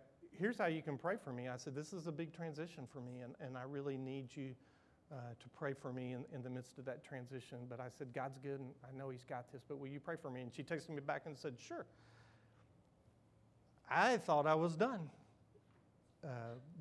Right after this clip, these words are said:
but I wasn't done, 'cause the next week she texted me. In fact, she texts me every Sunday afternoon, and she says, "How can I pray for you this week?" So, um, I just have started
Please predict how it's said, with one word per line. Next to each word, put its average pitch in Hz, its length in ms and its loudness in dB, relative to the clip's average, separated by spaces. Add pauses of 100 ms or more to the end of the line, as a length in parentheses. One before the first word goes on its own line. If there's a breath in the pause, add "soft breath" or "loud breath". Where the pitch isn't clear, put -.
(100)
but 143 420 4
I 127 100 -4
wasn't 143 380 0
done, 110 300 -8
'cause 131 160 -4
the 147 60 -2
next 147 280 -2
week 143 220 -2 (100)
she - 160 -8
texted 139 360 -4
me. 127 160 -6
In 120 100 -8
fact, 147 280 -2
she - 60 -6
texts 151 420 -6
me 147 220 -6
every 135 240 -4
Sunday 156 460 -4
afternoon, 147 580 -6 (720 soft breath)
and 139 120 -4
she 147 160 -6
says, 135 380 -4 (200)
"How 117 240 -4
can 123 140 -6
I 123 120 -4
pray 170 220 -4
for 123 160 -8
you 113 180 -8
this 113 180 -12
week?" 104 160 -12 (1040 soft breath)
So, 170 460 8 (320)
um, 120 420 0 (760)
I 123 140 0
just - 540 -6
have 131 260 -2
started 131 540 -4